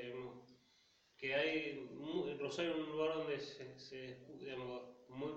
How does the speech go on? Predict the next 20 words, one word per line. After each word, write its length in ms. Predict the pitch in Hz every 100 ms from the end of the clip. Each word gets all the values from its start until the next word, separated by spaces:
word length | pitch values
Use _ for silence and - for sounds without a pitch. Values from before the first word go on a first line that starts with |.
| 143
productor 560 | 135 135 131 165 165 160
de 80 |
músicos 580 | 151 170 143 156 160 143
y, 360 | 135 127 127 - - - - _ 131
y 120 | 143
bandas, 460 | 165 190 190 190 - -
pero 200 | 143 139
que 200 | 139 139
no, 440 | 151 156 151 147
no 80 | 151
explotan 540 | 147 - 156 147 143
acá 320 | 139 143 156 151
y 260 | 135 131
son 240 | 127 143 143
escuchados 500 | 139 131 151 147 135
porque 160 | 131 127
van 160 | 143
a 80 | 139
Buenos 280 | 135 135 -
Aires. 260 | 135 120